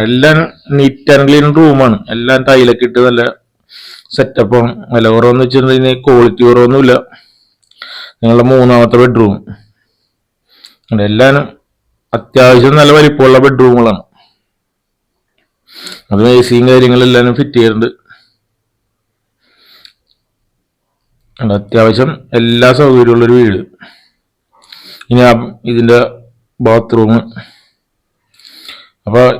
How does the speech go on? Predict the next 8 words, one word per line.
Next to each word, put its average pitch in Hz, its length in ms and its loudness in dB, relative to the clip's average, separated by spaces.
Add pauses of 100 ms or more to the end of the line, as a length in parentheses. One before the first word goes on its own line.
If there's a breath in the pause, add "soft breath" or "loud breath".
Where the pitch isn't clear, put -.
(140)
ഈ 127 140 2
വീട് 156 280 4 (420)
വാങ്ങാൻ 131 400 2
താല്പര്യമുള്ളവര് 123 640 2
നമ്മുടെ 127 240 0
ഡിസ്പ്ലേ 127 360 -2
കാണുന്ന 120 300 2
നമ്പറിൽ 113 340 0